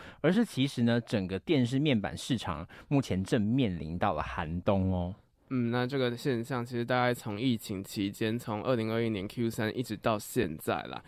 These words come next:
Speaker 2: 主要就是因为电视面板供过于求的问题，导致整个面板的报价大跌。那很多的公司就为了要避免损失，就减产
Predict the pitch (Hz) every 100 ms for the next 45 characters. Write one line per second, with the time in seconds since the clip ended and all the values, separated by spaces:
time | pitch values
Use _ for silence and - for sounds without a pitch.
0 | - - 147 180 180 180 170 170 160 156
1 | 185 156 143 143 151 123 113 101 110 151
2 | 165 175 143 107 - 104 107 151 104 101
3 | 101 69 - 90 - 127 110 - 110 98
4 | 123 107 127 160 117 - 85 78 101 -
5 | 160 107 - 117 101 - 156 101 87 -
6 | - - - - 165 143 131 127 117 139
7 | 127 123 127 131 135 127 139 117 110 120
8 | 131 113 110 - 82 101 117 110 117 -
9 | 110 101 120 131 107